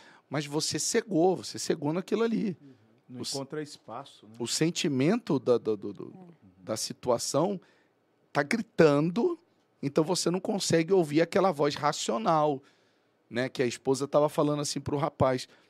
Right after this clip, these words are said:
Speaker 1: "Pra que isso? Pede desculpa." Tipo assim, a esposa tava sendo racional,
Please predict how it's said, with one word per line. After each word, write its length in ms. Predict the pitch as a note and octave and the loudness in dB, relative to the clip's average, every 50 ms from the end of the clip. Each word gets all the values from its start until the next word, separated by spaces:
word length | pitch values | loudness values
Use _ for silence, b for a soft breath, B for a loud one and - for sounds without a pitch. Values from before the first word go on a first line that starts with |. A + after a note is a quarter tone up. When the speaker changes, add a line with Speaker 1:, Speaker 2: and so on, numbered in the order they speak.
| b b - | b b 0
Speaker 1:
"Pra 140 | - G#3+ | 0 0
que 160 | G3+ - - A3 | 0 2 0 0
isso? 640 | G#3+ G3+ G3+ G#3+ A3 A#3+ A#3+ A#3 - - - - | 2 2 0 0 0 -2 -2 -4 -6 -8 -8 -8
Pede 320 | C3 - G#3+ A3 A#3 A3+ A3+ | -2 2 2 2 2 2 -2
desculpa." 1040 | G3 A3+ A3+ - - - F3 G#3 A3 B3 C4+ B3+ - _ - G3+ G3 D#3+ B2 G2 - G#2+ - _ _ _ _ _ _ _ _ _ _ _ _ _ _ _ - | -6 -6 -6 -6 -6 -4 -2 -2 0 0 0 -2 -2 _ 2 2 4 4 2 -4 -6 -10 -20 _ _ _ _ _ _ _ _ _ _ _ _ _ _ _ -6
Tipo 240 | - G3 - - | -4 0 2 2
assim, 200 | G#3+ - - F#3+ | 2 2 2 0
a 40 | F3+ | 0
esposa 480 | E3+ - - - - G3 A#3 C4 - - | 0 -2 -2 4 6 6 6 6 4 0
tava 240 | - G3 F3 D#3 D#3+ | 2 2 2 2 2
sendo 280 | - - E3 D#3+ D3+ C#3+ | 0 2 0 2 4 4
racional, 640 | C#3 D#3+ - - E3 D3 C3+ C#3 D3 E3+ G3 | 4 4 2 0 -2 0 2 4 4 4 2